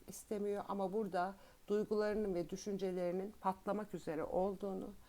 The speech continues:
yani belki de uzun bir suskunluk dönemi. Mesela siz böyle görüyorsunuz. Hani bu suskunluk diyorsunuz ki onun canına yetti.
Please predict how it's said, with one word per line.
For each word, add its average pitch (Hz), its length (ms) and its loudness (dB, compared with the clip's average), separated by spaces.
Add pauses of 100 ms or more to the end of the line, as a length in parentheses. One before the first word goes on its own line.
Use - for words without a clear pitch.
(240)
yani 220 260 0
belki 233 280 2
de 226 40 2
uzun 202 340 0
bir 202 80 -2
suskunluk 185 640 -6
dönemi. 165 440 -4
Mesela 160 300 -6
siz 165 240 -10
böyle 165 220 -2
görüyorsunuz. 151 880 -8 (380)
Hani 202 220 0
bu 226 100 -4
suskunluk 220 640 -4
diyorsunuz 202 500 -4
ki - 120 -4
onun 190 260 0
canına 190 360 0
yetti. 214 640 2